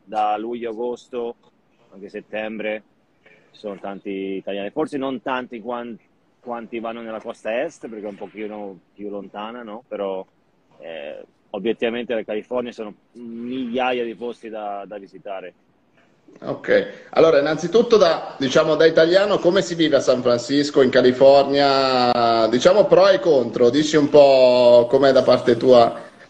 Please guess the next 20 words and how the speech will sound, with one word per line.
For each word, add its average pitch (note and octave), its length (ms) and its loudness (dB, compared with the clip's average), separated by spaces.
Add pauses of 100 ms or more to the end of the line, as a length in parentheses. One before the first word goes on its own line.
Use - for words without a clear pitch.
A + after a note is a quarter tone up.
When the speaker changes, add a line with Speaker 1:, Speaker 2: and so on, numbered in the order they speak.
(120)
Speaker 2:
questo C3+ 300 0
tipo B2+ 280 2
di, A#2 420 2
di A#2 160 0
zona, C3 340 6
come B2+ 180 2
la B2 120 6
vedi? B2+ 400 2
Ovviamente D3 560 2
se D3 200 2
vivi D#3+ 280 4
là F3+ 180 2
ti E3 100 -6
trovi D3+ 280 0
bene, C#3 300 0
però E3 360 2
siamo D#3+ 280 2
curiosi E3 400 6
Speaker 1:
Sì. D#3+ 60 -2
Speaker 2:
di D3+ 260 -2